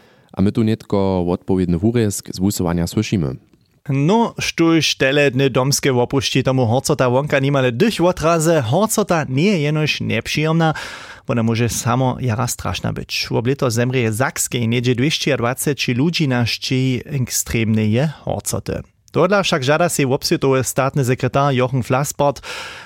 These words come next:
Speaker 2: národny akcijski plan przeciwko horcocie. Smy so raz za to zajmowali, jak upada tudy w Hornej Łužicy komunach z takim konceptom za szkit przed wysokimi temperaturami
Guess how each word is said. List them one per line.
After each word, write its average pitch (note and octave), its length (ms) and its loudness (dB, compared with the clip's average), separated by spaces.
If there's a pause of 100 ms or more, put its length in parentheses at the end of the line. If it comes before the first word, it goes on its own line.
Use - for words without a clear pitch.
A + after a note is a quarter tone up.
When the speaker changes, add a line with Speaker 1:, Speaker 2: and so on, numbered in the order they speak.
(120)
Speaker 2:
národny D3 360 2
akcijski C#3+ 460 -2
plan C#3+ 460 2
przeciwko B2+ 520 2
horcocie. A#2 640 -2 (300)
Smy D3+ 400 0
so E3 380 2
raz B2+ 260 0
za B2+ 200 -2
to A2+ 120 -2
zajmowali, C3 560 2
jak B2 140 -2
upada G#3 340 2
tudy A3+ 280 2
w B2+ 80 2
Hornej D3 220 2
Łužicy F3 440 0
komunach D#3 580 2 (380)
z - 100 -8
takim D3+ 420 0
konceptom B2 760 -2
za G#2 180 -2
szkit - 360 0
przed - 360 -2
wysokimi B2 560 0
temperaturami C#3 840 2